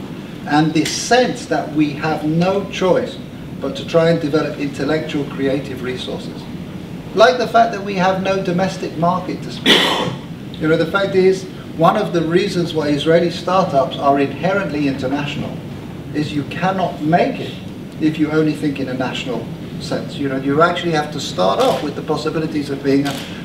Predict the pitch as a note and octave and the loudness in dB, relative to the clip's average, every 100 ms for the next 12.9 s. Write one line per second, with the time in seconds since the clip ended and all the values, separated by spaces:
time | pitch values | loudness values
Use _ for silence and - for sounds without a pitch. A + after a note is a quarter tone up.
0 | - D#3 D#3 C#3+ D3 D#3+ E3 D#3+ D#3+ D#3 | -4 2 4 4 4 4 4 4 2 2
1 | F3 C#3 C#3 D3+ D3+ C#3 - C3 C3 C3 | 2 0 2 2 2 2 0 -2 2 2
2 | C3 B2 A#2 C3+ B2 A#2+ A#2+ A#2+ A#2 - | 2 0 -2 0 0 -4 -6 -6 -8 -10
3 | - - - - - - - - D#3+ G#3 | -12 -12 -14 -14 -12 -12 -10 -6 0 2
4 | G#3 G3+ G3 - - F3 D3+ A3+ A3+ - | 2 2 -2 -4 2 2 6 6 6 0
5 | A2+ - - - - - - - - - | -2 -6 -12 -12 -14 -14 -14 -12 -12 2
6 | E3+ G3 F#3 G3 F3+ E3+ E3+ F3 - - | 4 4 2 6 10 10 10 6 0 -10
7 | - - - E3 F#3 G3 F#3+ E3 D#3+ D3+ | -12 -12 -2 2 4 4 0 0 0 0
8 | D3 C#3 C#3 C#3 - - E3+ D#3 C3 B2+ | 0 2 2 0 0 4 4 4 0 0
9 | A#2+ A#2 A#2 - - - - D#3 G#3 G#3 | 0 -4 -8 -8 -10 -10 -6 0 0 0
10 | - - - B2+ C3+ E3 - - - - | -2 -4 -4 -6 -6 -6 -10 -14 -14 -6
11 | D3+ C#3+ - - - F#3 E3+ E3 C#3+ C#3 | -2 -2 -4 -10 0 0 2 0 0 0
12 | C#3 D3 C#3+ - C#3 C#3 C3+ C#3+ C#3 | -2 -6 -6 -4 0 2 2 0 -2